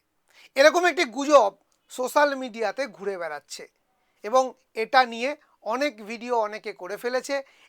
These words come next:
এক একজন এক এক রকমের কথা বলছে, কিন্তু আসল সত্যিটা ঠিক কী? এস্টেট পাশ করে এতদিন পর এস্টেটের রেজাল্ট বেরোলো, বাংলা থেকে এত ছাত্রছাত্রী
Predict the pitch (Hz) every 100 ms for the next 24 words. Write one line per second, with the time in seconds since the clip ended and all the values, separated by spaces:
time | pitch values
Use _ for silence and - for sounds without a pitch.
0 | - 180 233 220 208 262 - 202 185 226
1 | 190 180 - 226 240 - 170 185 160 151
2 | - 147 - _ _ _ - 269 285 -
3 | _ - 196 - 262 262 - 220 - -
4 | 233 262 262 - 220 - _ 254 240 180
5 | _ _ _ _ _ _ _ _ - 269
6 | - 320 254 - 262 - - 269 254 220
7 | 254 262 262 - 220 240 247 208 233 220
8 | 214 196 202 226 208 226 226 240 - _
9 | _ _ _ _ _ _ _ _ 170 226
10 | 254 311 311 - 247 220 - 190 - 233
11 | - 339 - 262 -